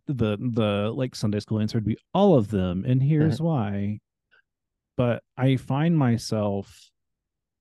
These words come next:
Speaker 1: um, circling back to peace. And what does that mean? What does that look like? Um,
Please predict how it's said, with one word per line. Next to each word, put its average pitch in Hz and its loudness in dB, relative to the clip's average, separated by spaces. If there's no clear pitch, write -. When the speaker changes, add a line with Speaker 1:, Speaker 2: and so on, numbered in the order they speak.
Speaker 1:
um, 98 -2
circling 135 2
back 101 -2
to - -14
peace. - -14
And 107 -6
what 120 0
does 139 0
that 107 0
mean? 90 -4
What 107 0
does 131 0
that 120 0
look 98 -4
like? - -14
Um, 90 -10